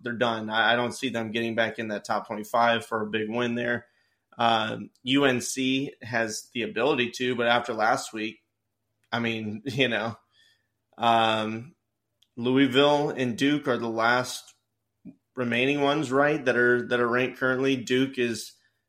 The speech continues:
a very good team, but without Riley Leonard and a passing threat, you know, their, their defense is gonna get,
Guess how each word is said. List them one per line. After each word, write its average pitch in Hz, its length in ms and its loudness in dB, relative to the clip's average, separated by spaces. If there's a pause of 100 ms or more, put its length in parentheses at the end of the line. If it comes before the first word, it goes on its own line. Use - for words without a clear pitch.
(320)
a - 40 -10
very 135 240 4
good 120 200 0
team, 135 420 0
but 117 480 0
without 123 600 0 (220)
Riley 120 340 0
Leonard 120 360 2
and 110 80 -4
a 104 60 -4
passing 120 520 -2
threat, 110 320 -2 (200)
you 120 120 -6
know, 110 180 -2
their, 117 400 0
their 120 120 -2
defense 113 460 -4
is 110 100 -10
gonna 113 220 -4
get, 110 300 -4